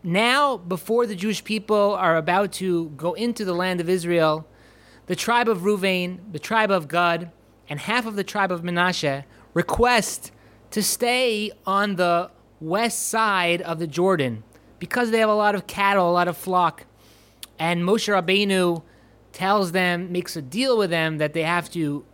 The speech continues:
fight, they have to come across with the rest of the nation to come and conquer the land of Israel, and only then they could have the west side of the Jordan as an inheritance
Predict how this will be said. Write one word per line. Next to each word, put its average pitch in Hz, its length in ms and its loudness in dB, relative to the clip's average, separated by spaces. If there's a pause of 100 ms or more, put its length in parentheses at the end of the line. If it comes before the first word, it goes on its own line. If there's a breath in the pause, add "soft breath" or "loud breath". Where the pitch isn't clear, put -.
(140)
fight, 196 480 0
they 165 80 -2
have 180 100 -2
to 185 80 -4
come 214 300 0
across 220 600 0
with 214 240 0
the 190 80 0
rest 220 280 2
of 190 60 -6
the 202 60 2
nation 202 540 2 (320 loud breath)
to - 80 -14
come 240 180 0
and 214 140 0
conquer 220 340 0
the 196 80 -2
land 196 200 2
of 196 80 0
Israel, 190 320 2
and 190 100 2
only 220 180 0
then 208 320 0
they 170 120 0
could 175 120 -2
have 175 460 2 (320 loud breath)
the 175 80 -4
west 202 300 0
side 196 100 2
of 180 80 -2
the 175 60 -2
Jordan 165 420 2
as 147 220 -2
an 151 80 -2
inheritance 143 720 0